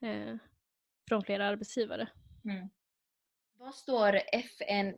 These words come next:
Speaker 3: T T P för och vad gör de?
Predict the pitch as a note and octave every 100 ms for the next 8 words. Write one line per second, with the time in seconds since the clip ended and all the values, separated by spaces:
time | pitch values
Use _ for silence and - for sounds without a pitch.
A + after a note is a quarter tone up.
0 | - G#3 F#3+ - G#3 F#3 - D4+ E4 B3
1 | - D3 - - F#3+ - F#3+ F3+ F3 E3
2 | A#3 -